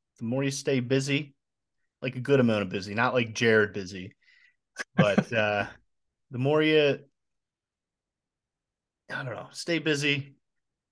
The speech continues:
Speaker 1: keep, stick to your plan, and, uh, plan sober fun events, man.
Speaker 2: Yeah.
Speaker 1: Like yoga, like training, and like Tai Chi.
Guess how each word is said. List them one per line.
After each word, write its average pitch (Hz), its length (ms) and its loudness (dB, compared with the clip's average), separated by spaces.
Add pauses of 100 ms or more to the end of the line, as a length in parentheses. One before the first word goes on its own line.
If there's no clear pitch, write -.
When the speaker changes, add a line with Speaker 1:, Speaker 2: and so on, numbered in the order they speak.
(200)
Speaker 1:
keep, 143 340 -8 (320)
stick - 400 -8
to 147 80 -6
your 135 60 0
plan, 139 600 0 (760)
and, 113 300 -8
uh, 120 300 0 (440)
plan 156 180 -6
sober 143 280 -4
fun 135 200 -2
events, 104 400 -8
man. 104 180 -12 (1160)
Speaker 2:
Yeah. 113 180 0
Speaker 1:
Like 101 160 -2
yoga, 104 380 -6 (1200)
like 110 200 -12
training, 107 480 -8 (1400)
and 127 140 -10
like 127 160 -6
Tai 127 180 -6
Chi. 131 280 -6